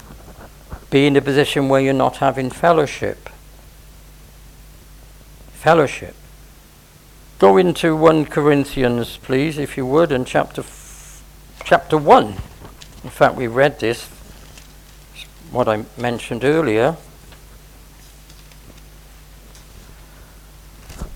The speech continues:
We start at, start at verse four, I think. So One Corinthians chapter one. So verse four, "I thank my God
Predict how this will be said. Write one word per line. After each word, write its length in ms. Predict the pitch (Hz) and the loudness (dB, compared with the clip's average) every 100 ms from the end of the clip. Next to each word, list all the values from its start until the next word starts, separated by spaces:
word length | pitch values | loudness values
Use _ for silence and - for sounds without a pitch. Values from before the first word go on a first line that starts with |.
| - - - - | -18 -20 -20 -16
We 80 | 110 | -16
start 400 | - 123 120 127 | -6 -2 -2 -4
at, 120 | 113 - - | -8 -10 -8
start 280 | - 127 - | -4 -2 -4
at 60 | |
verse 260 | 123 123 - | -6 -6 -6
four, 480 | - 147 120 92 98 | -6 -2 -2 -2 -6
I 40 | |
think. 220 | 104 160 - - - - - - - - - - - - - | -6 -6 -8 -18 -20 -20 -20 -20 -20 -20 -20 -20 -20 -20 -8
So 140 | - | 0
One 220 | 135 185 202 | 4 4 4
Corinthians 520 | - 190 156 170 156 | 2 2 2 -2 -2
chapter 380 | - 156 - 147 | 0 0 0 0
one. 460 | 123 123 160 160 - - - - - - - - - - - - - - | 6 6 4 -2 -10 -20 -20 -20 -20 -20 -20 -20 -20 -20 -20 -20 -20 -2
So 280 | 151 151 | 4 6
verse 360 | 143 180 196 - | 6 6 6 4
four, 380 | - 170 139 131 | 2 6 8 8
"I 140 | 147 | 6
thank 560 | 143 - 202 208 - - | 4 4 4 4 -4 0
my 260 | 156 160 | 4 4
God 420 | 151 - 139 139 | 4 4 6 4